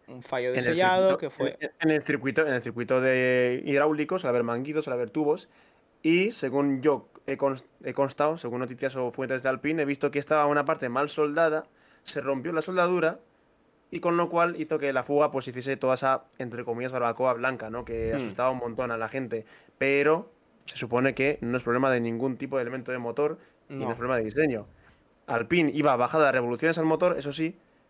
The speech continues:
Speaker 2: pero iba con full carga y no abrió D R S en ningún momento de los test.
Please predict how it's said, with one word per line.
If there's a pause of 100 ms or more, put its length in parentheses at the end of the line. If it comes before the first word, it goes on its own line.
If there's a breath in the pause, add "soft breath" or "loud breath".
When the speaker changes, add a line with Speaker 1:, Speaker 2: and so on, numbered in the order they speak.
Speaker 2:
pero
iba
con
full
carga (100)
y (260)
no
abrió
D
R
S
en
ningún
momento
de
los
test.